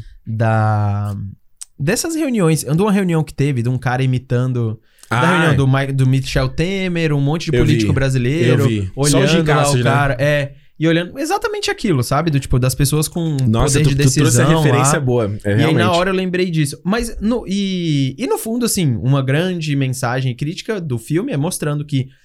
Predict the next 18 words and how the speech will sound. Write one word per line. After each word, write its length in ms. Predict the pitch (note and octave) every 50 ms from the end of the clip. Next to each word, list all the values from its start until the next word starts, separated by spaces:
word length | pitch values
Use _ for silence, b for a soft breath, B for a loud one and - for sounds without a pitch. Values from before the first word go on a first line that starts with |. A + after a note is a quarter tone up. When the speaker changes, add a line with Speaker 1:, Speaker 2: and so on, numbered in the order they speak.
| B B B _
Speaker 1:
quem 160 | - G3 G3+
manda 460 | F#3+ F3 D#3+ D#3 F3 A3 A#3 F3 C#3+ B2+
nas 200 | A#2+ A#2 - -
coisas, 300 | - C3+ D3 F#3 F3+ D#3
na 80 | D3 D3+
verdade, 360 | D#3+ D#3+ D3+ D#3 F3 G3+ D#4
não 140 | F#4 G4+ G4
é 60 | E4+
o 80 | C#4
governo 460 | A3+ F#3+ F#3 D3+ C3+ D3 D#3 D3+ D#3 C#3
somente, 680 | - - - C#3+ C#3 C3+ C3 B2+ A#2 A2 G2+ - -
né? 220 | G2+ G#2 A#2+ D3+ b b b b b
As 160 | - B2 B2+
big 200 | B2 C3 C#3 D#3
techs 300 | D3+ - C3 B2+ - -
hoje 200 | D#3 D3+ E3 F#3+
têm 200 | G3+ C4+ D#4+ F#4+
absolutamente 680 | F#4 E4 - - D#4+ E4 - F4 D4+ C4+ A3+ A3 - F4+